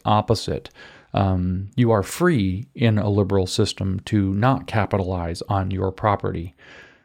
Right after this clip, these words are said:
Um, but you can also capitalize on it, and that is the prosperity and growth that you see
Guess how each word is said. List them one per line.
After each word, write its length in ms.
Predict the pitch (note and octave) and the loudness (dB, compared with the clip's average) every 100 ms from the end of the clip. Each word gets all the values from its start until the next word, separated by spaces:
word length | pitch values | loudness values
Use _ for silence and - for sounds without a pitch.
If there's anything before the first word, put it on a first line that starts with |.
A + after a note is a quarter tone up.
| _ | _
Um, 720 | - G2 F#2+ F#2 F#2 F2+ C#3 - _ | 0 0 0 -2 -2 -4 -8 -14 _
but 180 | B2 A#2+ | -4 -2
you 140 | A#2+ A2+ | -2 -2
can 160 | B2+ | 0
also 400 | B2 C#3+ - G#2+ | 0 0 -2 -2
capitalize 580 | G#2 A2+ A#2+ G2+ F#2+ F2+ | 0 0 0 0 0 -2
on 160 | F2+ F2+ | -4 -6
it, 160 | - | -6
and 240 | G#2 G2 F#2+ | -6 -6 0
that 220 | G#2 G2+ | 0 2
is 220 | G#2 G2 | 0 -2
the 280 | G2 F#2+ F#2 | -4 -4 -4
prosperity 840 | - A2 F#2 - - B2 A#2 G#2+ G2 | -4 -2 -2 -2 0 2 4 2 0
and 220 | F#2 F#2 | -4 -4
growth 440 | G#2 G#2 G2+ - | 2 2 2 -2
that 120 | G#2 | -4
you 120 | - G#2 | -2 -4
see 520 | - D#3 G#2 F#2 | 0 0 0 -2